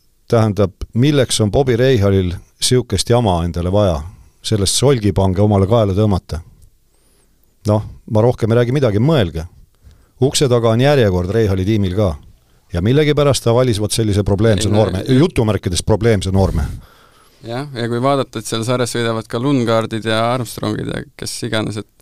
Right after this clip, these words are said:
Speaker 1: Ma räägin, seal on
Speaker 2: Ega ta
Speaker 1: järjekord on
Speaker 2: Vips
Speaker 1: ukse taga, vormel kaks sõitjatest on järjekord ukse taga.
Speaker 2: No ongi, keda Vips kunagi tegelikult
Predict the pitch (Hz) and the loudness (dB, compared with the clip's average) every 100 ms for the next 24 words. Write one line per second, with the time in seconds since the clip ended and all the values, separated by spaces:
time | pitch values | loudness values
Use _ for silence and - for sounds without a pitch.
0 | _ - 110 147 123 131 127 180 185 120 | _ -2 2 2 2 0 2 2 2 2
1 | 113 147 185 117 107 104 160 143 127 175 | 2 0 0 0 2 2 0 0 -2 -2
2 | - 160 143 107 104 - 120 151 131 92 | -2 -4 -4 -6 -4 -2 0 2 2 0
3 | 95 143 - 80 78 123 135 107 113 123 | -2 -4 -6 -8 -6 -4 -4 -4 -4 -4
4 | 135 - 127 113 117 117 - | -6 -6 -4 -2 -2 -4 -6